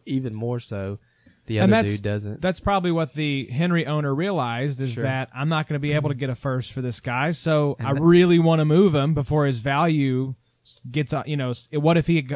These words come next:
Speaker 2: comes out and puts up thirty-eight yards, you know, next week against
Speaker 1: Yeah.
Speaker 2: Kansas City, then his value has dropped off significantly from where it is
Speaker 1: Okay,
Speaker 2: now.
Speaker 1: so here's a thought. Would you all have rather had that, or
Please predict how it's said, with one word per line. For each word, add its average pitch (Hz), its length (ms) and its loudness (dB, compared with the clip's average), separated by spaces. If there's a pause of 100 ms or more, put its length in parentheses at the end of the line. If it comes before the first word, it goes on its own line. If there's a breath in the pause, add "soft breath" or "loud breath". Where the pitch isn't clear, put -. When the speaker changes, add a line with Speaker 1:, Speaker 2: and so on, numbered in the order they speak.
Speaker 2:
comes 156 260 0
out 147 200 2
and 135 100 -2
puts 147 240 0
up 139 220 -2 (500 soft breath)
thirty-eight 175 460 6
yards, 139 560 2
you 135 40 -2
know, 127 160 0
next 131 320 -2
week 131 260 -2
against 131 300 -4
Speaker 1:
Yeah. 110 60 -6
Speaker 2:
Kansas 135 320 -2
City, 185 400 2 (260 soft breath)
then 160 180 2
his 147 120 2
value 156 640 4
has 123 300 -2
dropped 135 400 -2
off 135 320 2
significantly 123 640 -6
from 127 200 -6
where 127 160 0
it 127 60 -2
is 123 100 -2
Speaker 1:
Okay, 143 100 0
Speaker 2:
now. 147 280 0
Speaker 1:
so 151 160 -4
here's 147 260 0
a 151 80 -6
thought. 113 360 -4
Would 120 220 -4
you 135 140 0
all 127 140 2
have 120 100 -2
rather 123 240 -2
had 117 260 -4
that, 117 340 -4
or 123 440 0